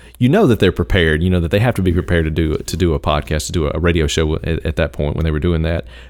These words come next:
but you don't realize that they make it look easy because of how good they are and how prepared they are, um, beforehand. It's,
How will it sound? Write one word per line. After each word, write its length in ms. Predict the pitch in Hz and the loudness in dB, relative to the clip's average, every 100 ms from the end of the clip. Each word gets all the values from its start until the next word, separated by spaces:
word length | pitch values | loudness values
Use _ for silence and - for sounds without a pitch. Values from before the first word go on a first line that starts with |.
| - | -4
but 140 | 87 | 0
you 100 | 104 | 2
don't 160 | 104 90 | 2 4
realize 720 | 98 95 87 85 85 82 - | 2 4 2 2 0 -2 -4
that 460 | - 90 82 85 - - _ - | -2 0 0 -2 -8 -20 _ 0
they 200 | 104 110 | 2 4
make 240 | 107 104 | 4 2
it 100 | - | 0
look 160 | 92 - | -2 0
easy 380 | 95 98 127 | 0 0 0
because 440 | 123 98 101 90 80 | 0 0 2 0 0
of 240 | 82 80 | -2 -2
how 160 | 90 82 | 0 0
good 280 | 80 95 82 | 2 0 2
they 140 | 80 | 0
are 460 | 80 78 78 73 - _ _ _ | 0 0 -2 -2 -8 _ _ _
and 120 | 82 | -2
how 120 | 87 85 | 0 0
prepared 420 | 80 92 85 78 | -2 0 0 0
they 140 | 78 | -2
are, 360 | - - 78 - - | -2 -2 -4 -8 -6
um, 380 | 78 80 78 85 | -4 -4 -6 -6
beforehand. 560 | 85 - 82 78 82 - | -6 0 0 0 -4 0
It's, 420 | 95 87 - | 0 0 -4